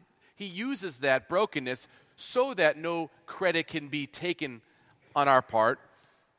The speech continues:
but he would get it, and it gives us this confidence.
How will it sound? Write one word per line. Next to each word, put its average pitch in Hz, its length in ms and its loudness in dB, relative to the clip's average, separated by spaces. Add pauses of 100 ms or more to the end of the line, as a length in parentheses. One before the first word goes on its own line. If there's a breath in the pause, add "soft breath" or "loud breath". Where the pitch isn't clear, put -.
(180)
but 165 140 0
he 226 200 -4
would 214 160 -2
get 120 240 4
it, 147 100 -2 (180)
and 180 120 -4
it - 80 -8
gives 233 240 -6
us 208 160 -2
this 165 160 -6
confidence. 147 720 0